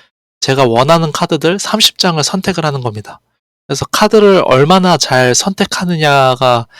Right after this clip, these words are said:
덱 빌딩 능력이 좀 중요하고요. 그 덱을 가지고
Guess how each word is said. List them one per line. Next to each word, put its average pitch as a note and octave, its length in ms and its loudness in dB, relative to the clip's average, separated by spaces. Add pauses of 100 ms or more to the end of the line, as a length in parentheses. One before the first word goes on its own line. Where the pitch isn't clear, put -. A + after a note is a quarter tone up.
(300)
덱 - 220 0 (120)
빌딩 E3 460 2
능력이 B2 560 -2
좀 A#2 180 -4
중요하고요. B2 720 -2 (440)
그 C#3 160 2
덱을 C#3 360 0
가지고 C3 600 -2